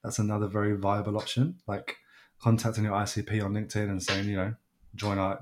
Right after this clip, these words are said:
join our newsletter." Um, you can get, uh, e-, email addresses that way.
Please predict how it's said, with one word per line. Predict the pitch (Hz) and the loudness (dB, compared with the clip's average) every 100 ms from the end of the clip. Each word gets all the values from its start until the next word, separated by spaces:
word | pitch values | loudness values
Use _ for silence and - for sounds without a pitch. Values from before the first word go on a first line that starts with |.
| - | -6
join | - 104 | -2 0
our | 98 | 2
newsletter." | 95 107 101 107 - 131 127 _ - - - _ | 2 0 0 -2 2 0 0 _ -20 -20 -20 _
Um, | 98 98 95 101 | 0 2 2 -2
you | 101 | -2
can | 95 | -2
get, | 101 - _ - | -2 -4 _ -8
uh, | 107 - _ _ _ - | -8 -8 _ _ _ -4
e-, | 113 - _ - | -2 -2 _ -4
email | 107 101 | 0 0
addresses | 95 101 - 90 | -2 -4 -2 2
that | 117 | 2
way. | 120 127 135 | 4 4 4